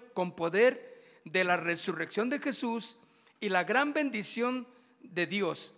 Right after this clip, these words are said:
estaba sobre todos ellos. No había necesitados entre ellos, porque los que tenían terrenos o casas los vendían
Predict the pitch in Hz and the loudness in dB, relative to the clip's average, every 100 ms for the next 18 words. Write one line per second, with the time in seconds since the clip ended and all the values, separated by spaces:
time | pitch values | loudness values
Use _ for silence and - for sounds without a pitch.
0 | _ 185 - 180 180 254 - - - - | _ -6 0 0 2 0 -2 -14 -8 0
1 | 185 165 160 - 214 226 262 - 311 254 | 0 0 -6 -2 -2 0 -2 -2 -2 -2
2 | 160 - - - 196 262 302 247 254 277 | -8 -12 -16 -6 -2 2 2 2 0 0
3 | 262 233 - - 175 - 180 180 226 233 | 0 -2 -4 -8 -10 -4 -2 0 0 -4
4 | - - _ _ _ _ - 196 196 196 | -12 -20 _ _ _ _ -2 0 2 4
5 | 254 269 185 - - 202 190 - 190 185 | 4 4 -2 -4 -6 -2 -2 0 -2 0
6 | 175 170 190 175 180 202 277 - 240 220 | -2 -4 -6 -4 -4 -2 -2 2 2 4
7 | 240 220 196 - - _ _ _ _ _ | 4 4 -2 -6 -14 _ _ _ _ _
8 | _ 170 165 - 175 - 254 247 - _ | _ -4 0 2 2 2 -2 -2 -10 _
9 | _ _ - 180 151 170 165 233 254 262 | _ _ -2 -2 -2 -6 -2 0 0 0